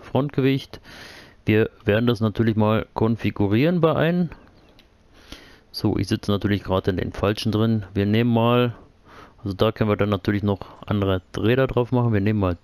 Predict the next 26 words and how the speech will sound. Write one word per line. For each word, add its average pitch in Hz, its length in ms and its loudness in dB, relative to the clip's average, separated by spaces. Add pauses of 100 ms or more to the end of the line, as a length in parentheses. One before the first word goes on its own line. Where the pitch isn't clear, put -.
den 131 200 2
hier, 113 320 2
wenn 120 100 2
ich 120 140 -2
da, 131 300 0 (1120)
genau. 92 960 0 (480)
So 120 320 0
sehe 117 180 2
ich 113 100 -4
im 117 200 2
Spiel 175 380 0
aus. 175 380 0 (680)
Fast - 380 -2
wie 110 80 2
in 101 80 0
echt. 139 280 0 (1600)
So, 98 360 0 (160)
klingt 156 320 0
auch 160 180 4
ganz 160 300 -2
gut. 175 280 2
Sieht - 520 -4
natürlich 120 400 2
recht 117 280 -2
witzig 113 360 0
aus. 131 340 0